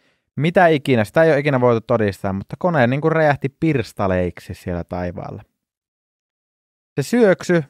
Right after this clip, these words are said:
osia tipahteli alas sinne tänne. Ö, ja se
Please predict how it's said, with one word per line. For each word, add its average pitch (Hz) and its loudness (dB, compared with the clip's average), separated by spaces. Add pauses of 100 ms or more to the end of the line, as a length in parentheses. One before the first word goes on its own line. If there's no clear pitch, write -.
(160)
osia 151 0
tipahteli 135 0
alas 120 0
sinne 117 -4
tänne. 104 -6 (800)
Ö, - -4 (220)
ja 131 0
se 151 -2